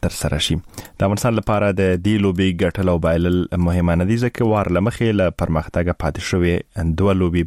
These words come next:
بایللي او دوه لوبې د باران په وجه لغوه شوي. خو که استرالیا دا لوبه ونه ګټي، نو سیمی فاینل ته د ورتلو چانس به کم وي. په دې اړه عصمت ساروان ریپورت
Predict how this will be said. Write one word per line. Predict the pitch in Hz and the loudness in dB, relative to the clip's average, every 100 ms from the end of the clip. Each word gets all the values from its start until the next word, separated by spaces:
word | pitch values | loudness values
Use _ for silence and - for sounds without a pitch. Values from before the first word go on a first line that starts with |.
| 90 | 0
بایللي | 82 101 127 131 120 | 0 0 2 2 2
او | 107 101 90 | 2 0 -2
دوه | 87 98 | 0 2
لوبې | 95 87 92 95 107 92 | 2 0 2 2 2 0
د | 85 | 0
باران | 82 90 85 | 0 0 0
په | 82 | 0
وجه | 80 80 - - - - - 82 | 0 -2 -6 -14 -20 -20 -6 -2
لغوه | 82 90 87 | 0 0 -2
شوي. | - 85 | -4 -4
خو | - 110 117 | 0 0 0
که | - 80 | -2 -4
استرالیا | - - 80 85 87 | -6 -2 0 2 0
دا | 82 85 | 2 0
لوبه | 85 82 80 | 0 0 0
ونه | 80 101 127 | 0 0 0
ګټي، | 131 135 127 | -2 0 0
نو | 120 - - - - - | -2 -6 -20 -20 -12 -4
سیمی | - 139 120 | 0 0 0
فاینل | 98 90 87 87 | -2 0 0 0
ته | 92 | -2
د | 85 87 85 82 | 0 2 2 0
ورتلو | 80 - 90 - | -2 -2 -2 0
چانس | 78 80 - | -4 -4 -2
به | 85 - - - | -2 -2 -8 -10
کم | 90 80 - | -4 -4 -4
وي. | - - - - - - - | -8 -10 -18 -18 -18 -20 -8
په | - | -2
دې | 95 92 | 0 2
اړه | 98 98 | 2 0
عصمت | - 92 - | -2 -4 -2
ساروان | 87 87 92 98 | -2 0 0 -4
ریپورت | - 71 | -4 -6